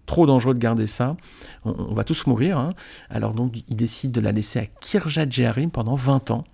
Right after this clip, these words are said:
parce que le peuple en avait la crainte, en fait. Alors l'arche va rester dans une, dans la maison, hein, de, d'un homme pendant, euh, toutes ces années, qu'un homme qui va être béni. Alors dans la, par la suite, bah, c'est au temps des rois, c'est David qui va décider de faire revenir l'arche de Kirjat Jearim à Jérusalem.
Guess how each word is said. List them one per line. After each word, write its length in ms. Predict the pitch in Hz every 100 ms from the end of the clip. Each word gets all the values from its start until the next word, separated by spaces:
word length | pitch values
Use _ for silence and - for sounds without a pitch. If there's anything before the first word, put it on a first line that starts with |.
| _ -
parce 140 | 107
que 120 | -
le 100 | 107
peuple 260 | 92 107 -
en 60 | 95
avait 160 | 95
la 80 | 87
crainte, 360 | - 90 - -
en 40 |
fait. 320 | - - - _ _ _ _ - - - -
Alors 160 | 127
l'arche 240 | 139 147 131
va 80 |
rester 240 | 127 120 135
dans 100 | 120
une, 260 | 107 110
dans 80 | 110
la 100 | 107
maison, 420 | 113 139 214 320
hein, 120 | 170 175
de, 220 | 123 110
d'un 400 | 101 101 107 110
homme 240 | 139 247
pendant, 460 | 190 123 113 113 107
euh, 100 | 107 -
toutes 140 | - 117
ces 180 | 123 117
années, 300 | 117 202 269
qu'un 200 | 156 175
homme 120 | 285
qui 100 | 226
va 80 | 175
être 140 | 143
béni. 360 | 135 123 120 220 - - - - - - -
Alors 200 | 165 175
dans 120 | 185
la, 500 | 175 170 170 165 156
par 80 | 165
la 80 | 165
suite, 340 | - 165 196
bah, 160 | 160 143
c'est 160 | - 135
au 60 |
temps 160 | 143 208
des 140 | 170
rois, 200 | 120 113
c'est 160 | - 165
David 300 | 180 151 165
qui 140 | 147
va 80 | 131
décider 320 | 120 - 120
de 100 | 117
faire 220 | - 170
revenir 280 | 185 156 131
l'arche 200 | 110 110
de 80 | 101
Kirjat 500 | 98 - 107 104 110 -
Jearim 480 | 107 101 95 127 135
à 120 | 123
Jérusalem. 540 | 120 110 110 104 95